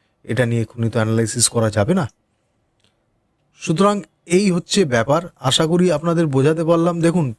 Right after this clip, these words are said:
ট্রেডিং ব্যাপারটা না, আমি আপনাদের খুব আন্তরিকভাবে বলছি, এটা ভীষণ সোজা একটা জিনিস, কিন্তু হ্যাঁ, এটার পিছনে অধ্যাবসায় লাগে,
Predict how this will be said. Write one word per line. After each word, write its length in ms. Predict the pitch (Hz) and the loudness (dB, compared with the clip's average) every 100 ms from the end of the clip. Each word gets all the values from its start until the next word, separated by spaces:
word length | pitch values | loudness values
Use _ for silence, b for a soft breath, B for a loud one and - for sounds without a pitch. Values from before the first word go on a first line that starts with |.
| _ | _
ট্রেডিং 600 | 139 151 156 175 185 165 | 2 2 2 2 2 2
ব্যাপারটা 480 | 135 131 156 - 175 | 0 2 -2 0 0
না, 240 | 156 110 _ _ _ _ | 0 -2 _ _ _ _
আমি 320 | 117 135 156 | 0 2 2
আপনাদের 420 | 131 147 147 151 | 0 2 2 2
খুব 160 | 139 156 | 2 2
আন্তরিকভাবে 680 | 127 123 139 156 135 143 143 | 2 2 2 2 2 2 2
বলছি, 440 | 123 120 - 208 - _ _ _ _ _ _ _ _ _ _ _ _ _ _ | 0 0 0 -4 -6 _ _ _ _ _ _ _ _ _ _ _ _ _ _
এটা 180 | 156 185 | 0 2
ভীষণ 420 | 147 165 196 185 - _ _ _ _ - | 2 2 2 0 -8 _ _ _ _ -10
সোজা 440 | - - 165 165 196 | -8 0 2 4 2
একটা 240 | - 147 | 0 -4
জিনিস, 400 | 107 92 92 - | -2 -2 -4 -4
কিন্তু 240 | - 151 | -2 2
হ্যাঁ, 200 | 156 151 | 2 2
এটার 280 | 214 139 165 | 0 0 0
পিছনে 340 | 147 156 180 185 | 0 0 0 0
অধ্যাবসায় 640 | 135 127 139 160 147 147 | 0 2 2 2 0 0
লাগে, 260 | 117 107 | 0 -2